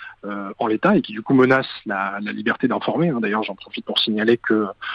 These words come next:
trente sociétés de journalistes de rédaction, dont celle de Télérama, se sont positionnées pour demander le retrait de, de cet article-là. Mais il y a d'autres éléments qui posent question et qui entrent en résonance avec cet article vingt-quatre. Je pense notamment à la possibilité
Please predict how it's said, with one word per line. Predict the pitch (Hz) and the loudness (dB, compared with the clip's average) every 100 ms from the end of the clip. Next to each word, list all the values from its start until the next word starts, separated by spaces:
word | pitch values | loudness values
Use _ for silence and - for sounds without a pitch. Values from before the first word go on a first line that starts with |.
| - | -4
trente | - - 127 | 2 4 4
sociétés | 131 113 120 127 | 2 2 4 2
de | 113 | 2
journalistes | 117 117 123 | 2 2 2
de | 120 | 2
rédaction, | 110 107 - 127 | 2 2 2 2
dont | 123 117 | 2 4
celle | 127 117 | 2 2
de | 104 | -2
Télérama, | 107 104 110 120 | 0 0 2 2
se | 113 110 | 2 -2
sont | 120 | -4
positionnées | 110 107 104 117 117 | -2 0 2 4 2
pour | 113 107 | 2 2
demander | 120 120 120 120 - - - - | 4 4 4 2 0 -12 -10 2
le | 117 | 2
retrait | 113 120 - 123 | 4 0 2 0
de, | 113 110 113 | 2 -2 0
de | 113 | 0
cet | 113 123 | 0 0
article-là. | 117 - - 139 190 - - - - | -2 -4 2 4 2 -2 -14 -10 0
Mais | |
il | 123 | 2
y | |
a | 147 | 4
d'autres | 190 165 | 2 2
éléments | 165 160 175 185 | 2 4 2 0
qui | - | -4
posent | 135 151 - | 0 0 0
question | 135 - 175 | -4 -2 -2
et | 151 | -2
qui | - 160 | 0 0
entrent | 156 - | 2 0
en | 131 | 2
résonance | 131 123 127 139 139 - - - - | 2 2 2 0 -2 -8 -12 -14 -4
avec | 117 131 | 0 2
cet | - - | 0 -6
article | - - 120 | -6 -6 -2
vingt-quatre. | 117 117 202 - | -2 2 0 0
Je | - | 0
pense | 147 - | 0 0
notamment | 123 123 135 143 | 0 2 2 2
à | |
la | 110 | 0
possibilité | 127 - 127 120 123 151 151 | -4 -4 -6 -8 0 2 2